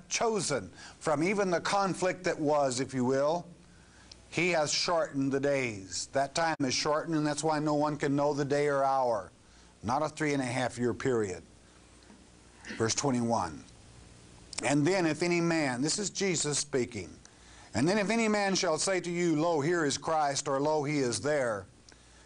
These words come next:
believe him not. When they tell you that Christ has returned to Jerusalem and you're still in this chunk of meat, this flesh body,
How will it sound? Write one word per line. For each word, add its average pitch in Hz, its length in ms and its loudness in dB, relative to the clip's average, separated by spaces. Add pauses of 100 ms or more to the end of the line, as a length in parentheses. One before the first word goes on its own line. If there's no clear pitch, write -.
(200)
believe 175 340 0
him 220 180 0
not. 208 460 0 (520)
When 165 180 2
they 240 160 0
tell 220 340 0
you 208 160 2
that 196 200 0
Christ 208 420 -2
has 185 160 0
returned 190 420 0
to 170 60 0
Jerusalem 185 600 0
and 165 100 0
you're 196 140 2
still 202 340 0
in 175 100 0
this 180 180 0
chunk 190 340 -2
of 165 100 2
meat, 175 280 0 (320)
this 180 220 0
flesh 185 360 0
body, 151 480 0